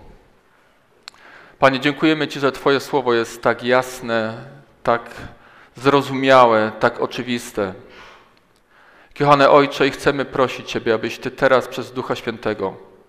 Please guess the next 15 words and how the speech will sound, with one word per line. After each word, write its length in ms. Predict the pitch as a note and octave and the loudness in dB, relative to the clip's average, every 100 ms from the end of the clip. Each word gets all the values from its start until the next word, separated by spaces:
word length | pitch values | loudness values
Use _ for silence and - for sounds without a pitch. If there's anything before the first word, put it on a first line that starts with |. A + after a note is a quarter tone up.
| _ _ - - | _ _ -20 -10
zaglądał 560 | B2+ B2 C3+ C#3 C3+ B2 | -2 0 2 2 0 -2
do 120 | A#2+ | -4
serca 500 | - C#3+ B2+ B2+ C3 | -4 -2 -2 -2 -8
każdego 760 | - C3 A2+ - - A#2 A2 G2+ | -6 -10 -10 -14 -6 -4 -4 -8
z 100 | G2 | -8
nas. 440 | F#2 F#2 - - _ _ _ _ _ _ _ _ - - - | -8 -10 -18 -20 _ _ _ _ _ _ _ _ -20 -20 -6
Duchu 260 | C#3 D3 C#3+ | -4 -2 -2
Święty, 380 | - D3 D3 | -2 -4 -4
zaglądaj 760 | B2+ C3+ C3+ C3 C#3+ C#3+ B2+ A#2+ | 2 2 4 6 6 6 2 2
do 100 | A2+ | -2
serca. 600 | - A#2 A2+ - G2 F#2 - - - - - - | -2 -2 -2 -4 -8 -8 -16 -20 -20 -20 -8 0
Objawiaj 720 | C3+ C#3 C#3+ D3 B2+ B2+ B2 | 0 4 6 8 6 2 2
nam 220 | B2+ A#2+ | 0 0
nasze 300 | B2 A#2 A#2+ | 0 -2 -6
życie, 640 | A2 B2 C3+ - C3+ B2 | -6 -6 -6 -2 -4 -4